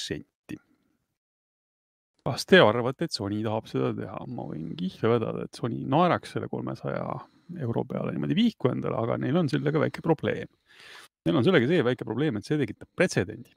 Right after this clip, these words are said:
Ja see tähendab seda, et siis on neil kõik lapsevanemad on ukse taga, et kuulge, aga ma tahaks enda raha ka tagasi saada.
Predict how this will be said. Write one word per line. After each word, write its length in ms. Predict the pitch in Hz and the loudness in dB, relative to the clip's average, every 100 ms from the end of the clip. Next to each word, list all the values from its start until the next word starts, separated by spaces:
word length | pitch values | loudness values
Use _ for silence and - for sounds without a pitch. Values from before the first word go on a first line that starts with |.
| - _ _ _ _ _ _ - 127 | -20 _ _ _ _ _ _ -10 -4
Ja 320 | 113 107 98 101 | -4 -2 -2 0
see 140 | 151 135 | 2 0
tähendab 320 | 98 85 - | -2 -8 -6
seda, 180 | - 135 - | -2 -2 -2
et 140 | - | -8
siis 100 | 113 | -12
on 80 | 113 | -12
neil 160 | 98 - - | -12 -8 6
kõik 520 | 175 - _ - - _ _ - | 6 6 _ -20 -20 _ _ -10
lapsevanemad 640 | - 117 - - - - | -8 -8 -8 -10 -10 -8
on 100 | 92 - | -6 -6
ukse 240 | - - | -4 -4
taga, 280 | 50 - - | -4 -6 -10
et 100 | - | -12
kuulge, 240 | - - | -10 -8
aga 320 | - - - 104 | -6 -6 -4 -2
ma 120 | 104 | -2
tahaks 180 | - - | -2 -4
enda 160 | - | -2
raha 160 | - 147 | -2 2
ka 80 | 226 | 2
tagasi 240 | 156 104 | 2 -2
saada. 220 | - - | -10 -14